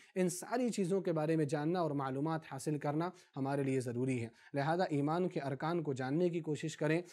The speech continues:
اور اس کے مطابق اپنے عقیدے کو درست بنانے کی کوشش کریں۔ آئیے ہم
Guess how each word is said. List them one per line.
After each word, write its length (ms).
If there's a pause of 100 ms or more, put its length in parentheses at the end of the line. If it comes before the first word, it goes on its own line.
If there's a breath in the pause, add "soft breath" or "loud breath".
(140 loud breath)
اور 160
اس 140
کے 100
مطابق 420
اپنے 220
عقیدے 440
کو 140
درست 320
بنانے 340
کی 120
کوشش 360
کریں۔ 200 (300 loud breath)
آئیے 260
ہم 200